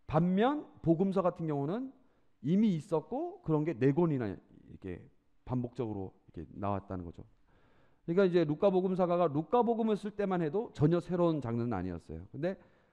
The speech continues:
루카복음 사가는 거기서 새로운 장르를, 새로운 내용을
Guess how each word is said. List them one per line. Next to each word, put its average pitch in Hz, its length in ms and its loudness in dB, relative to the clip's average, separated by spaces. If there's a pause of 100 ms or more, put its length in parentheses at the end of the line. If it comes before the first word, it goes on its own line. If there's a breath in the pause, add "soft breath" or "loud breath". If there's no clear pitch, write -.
(140 soft breath)
루카복음 143 400 0
사가는 139 320 0
거기서 131 480 -2 (540)
새로운 214 360 6
장르를, 151 300 2 (180)
새로운 214 360 4
내용을 143 500 4